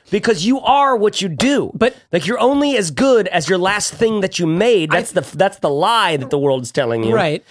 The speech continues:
Speaker 1: And so, like, why would you sleep? 'Cause you're nobody yet.
Speaker 2: Well, so first you have to accept that productivity is the end goal, which a
Speaker 1: Yeah.
Speaker 2: lot of people think it is.
Speaker 1: No, no, I think,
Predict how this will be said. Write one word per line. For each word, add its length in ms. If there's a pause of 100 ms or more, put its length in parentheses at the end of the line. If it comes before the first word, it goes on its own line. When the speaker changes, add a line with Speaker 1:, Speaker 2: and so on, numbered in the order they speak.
(180)
Speaker 1:
And 160
so, 200
like, 240 (180)
why 180
would 160
you 80
sleep? 380
'Cause 180
you're 80
nobody 540
yet. 420 (220)
Speaker 2:
Well, 300
so 240
first 380
you 80
have 140
to 100
accept 320
that 140
productivity 600
is 140
the 160
end 180
goal, 220
which 160
a 20
Speaker 1:
Yeah. 120
Speaker 2:
lot 100
of 40
people 220
think 240
it 80
is. 340
Speaker 1:
No, 320
no, 140
I 140
think, 180